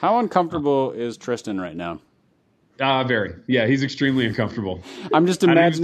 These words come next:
Speaker 2: think
Speaker 1: sitting there while my father talked about how hot he was in a cartoon, and I, I feel like I, I too
Speaker 2: <laughs>
Speaker 1: would have been very uncomfortable.
Speaker 2: John Piper doesn't often talk about how hot he is in a cartoon.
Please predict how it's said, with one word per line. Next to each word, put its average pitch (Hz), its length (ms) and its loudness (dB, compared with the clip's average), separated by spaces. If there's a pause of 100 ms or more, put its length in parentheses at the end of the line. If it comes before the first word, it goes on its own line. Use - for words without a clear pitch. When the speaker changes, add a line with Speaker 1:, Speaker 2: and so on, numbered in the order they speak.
(100)
Speaker 2:
think - 20 -4
Speaker 1:
sitting 160 300 2
there 143 180 4
while 135 320 2
my 139 360 2
father 123 360 -2
talked 123 340 0
about 113 220 0
how 113 180 0
hot 120 220 0
he 117 120 -4
was 110 240 0
in 104 80 -4
a 104 60 -4
cartoon, 104 600 -2
and 101 140 -2
I, 104 180 -2 (100)
I 117 100 -8
feel 135 260 2
like 123 180 2
I, 117 260 0
I 117 220 -2
too 131 180 4
Speaker 2:
<laughs> - 20 2
Speaker 1:
would 110 100 2
have 98 120 -4
been 104 220 -4
very 113 260 -2
uncomfortable. 92 640 -6 (720)
Speaker 2:
John 143 240 2
Piper 151 300 0
doesn't 139 260 0
often 127 360 -2
talk 131 240 0
about 139 240 -4
how 131 120 -2
hot 123 240 -2
he 135 120 4
is 139 120 2
in 139 60 2
a 135 60 0
cartoon. 135 600 0